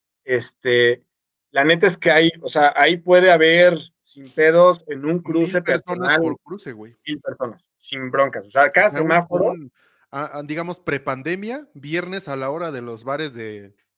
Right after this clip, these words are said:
Speaker 2: de Madero, güey,
Speaker 1: Desde
Speaker 2: nueve,
Speaker 1: las
Speaker 2: diez
Speaker 1: tres
Speaker 2: de
Speaker 1: de
Speaker 2: la
Speaker 1: la
Speaker 2: noche.
Speaker 1: tarde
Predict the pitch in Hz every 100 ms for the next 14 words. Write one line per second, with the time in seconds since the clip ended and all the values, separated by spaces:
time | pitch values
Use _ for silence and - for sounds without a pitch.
0 | _ _ 117 117 117 147 160 196 - _
1 | _ _ _ _ 147 151 156 151 160 214
2 | - 143 143 165 180 262